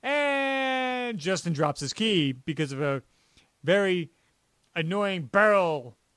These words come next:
takes out his, takes out, takes him out from the back of his knees. And he has to, and he falls on the ground. He has to, like, reach for it and everything like that. And the Power Ranger's like, Come on, Justin, grab it, grab it. Like, you know, you guys could move that stuff for him so he can grab it. Or,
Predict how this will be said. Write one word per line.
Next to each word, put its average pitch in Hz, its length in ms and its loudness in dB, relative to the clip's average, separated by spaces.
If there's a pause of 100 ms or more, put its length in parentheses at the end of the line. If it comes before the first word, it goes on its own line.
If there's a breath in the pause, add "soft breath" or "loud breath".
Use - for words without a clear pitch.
(160)
takes 180 240 -2
out 175 160 2
his, 156 180 -6 (200)
takes 185 240 -6
out, 170 180 2 (160)
takes 185 180 -6
him 170 100 -4
out 160 140 2
from 135 60 -12
the 143 60 -6
back 151 260 0
of - 40 -18
his 127 100 -12
knees. 131 460 -4 (1500)
And 165 100 -4
he 170 80 0
has 180 140 -4
to, 160 60 -4
and 180 100 -2
he 160 300 -4 (100)
falls 247 280 2
on 220 60 -4
the 226 60 -2
ground. 214 300 0
He 202 80 -4
has 202 120 -4
to, 165 120 -12 (180)
like, 185 220 -4 (560)
reach 247 320 4
for 262 200 8
it 254 40 10
and 254 60 4
everything 262 280 -2
like 254 160 0
that. 254 260 4
And 214 160 -2
the 202 140 0 (120)
Power 233 220 0
Ranger's 226 200 -2
like, 190 160 -4 (380 soft breath)
Come 294 140 2
on, 320 180 4
Justin, 285 320 2
grab 320 380 2
it, 247 120 0
grab 311 320 4
it. 220 140 2
Like, 160 160 -4 (640)
you 147 80 -8
know, 156 100 -6
you 180 140 -4
guys 170 200 -2
could - 200 -12
move 147 340 -6
that 135 180 -6
stuff - 380 -6
for 143 140 -8
him 127 100 -10
so - 100 -16
he 135 80 -10
can 127 140 -14
grab 147 360 -2
it. 143 100 -4
Or, 135 280 -6